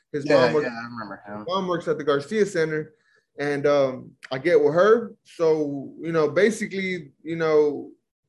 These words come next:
Speaker 1: we're speaking it into existence, man. Is it gonna
Speaker 2: That's
Speaker 1: be
Speaker 2: what it's
Speaker 1: easy?
Speaker 2: about,
Speaker 1: Is it,
Speaker 2: baby.
Speaker 1: is it gonna be, you know, I was just like, uh, I was just listening to, uh, Mike last night say stepping out of your comfort zone.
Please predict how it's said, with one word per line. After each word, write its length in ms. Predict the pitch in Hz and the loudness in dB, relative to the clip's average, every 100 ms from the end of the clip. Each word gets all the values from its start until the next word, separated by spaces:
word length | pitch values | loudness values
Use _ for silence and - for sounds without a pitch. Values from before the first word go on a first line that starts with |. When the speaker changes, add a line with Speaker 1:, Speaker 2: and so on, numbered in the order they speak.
| _ - | _ -8
Speaker 1:
we're 160 | 160 | -6
speaking 420 | 156 - 196 190 | -6 -4 -4 -4
it 100 | 180 | -2
into 240 | 180 175 180 | -2 0 2
existence, 580 | 160 143 220 - 139 135 | 0 0 -2 -2 -12 -2
man. 380 | 160 165 170 | 0 0 0
Is 160 | 165 151 | -2 -2
it 60 | 156 | -2
gonna 140 | 180 | -2
Speaker 2:
That's 40 | |
Speaker 1:
be 60 | 165 | -2
Speaker 2:
what 100 | 156 | -2
it's 140 | 196 | -2
Speaker 1:
easy? 120 | 196 101 | 0 2
Speaker 2:
about, 220 | 151 156 | 2 2
Speaker 1:
Is 160 | 151 | 2
it, 80 | 120 | -2
Speaker 2:
baby. 260 | 135 135 - | -2 -6 -10
Speaker 1:
is 120 | 143 | -10
it 80 | 156 | -10
gonna 180 | 175 175 | -6 -4
be, 380 | 160 175 165 - _ _ | -4 -4 -6 -8 _ _
you 140 | 156 | -4
know, 200 | 165 160 | 4 6
I 120 | 156 180 | 6 6
was 160 | 185 | 2
just 180 | 185 - | 0 -2
like, 240 | 160 151 | -2 0
uh, 140 | 156 143 | 0 0
I 120 | 135 | 0
was 140 | 165 | 0
just 160 | 156 143 | -2 -4
listening 440 | 180 170 170 170 | -4 -4 -6 -4
to, 340 | 160 139 135 147 | -2 0 2 2
uh, 20 | |
Mike 320 | 139 175 160 | 2 -2 0
last 240 | 156 151 151 | 0 0 -2
night 160 | 175 | -8
say 160 | 170 160 | -6 -8
stepping 380 | 156 165 147 160 | -2 -2 0 -2
out 80 | |
of 80 | 147 | -2
your 160 | 143 139 | -2 -4
comfort 480 | - 208 208 156 147 | -2 -4 -2 -4 -2
zone. 260 | 143 135 | -4 -4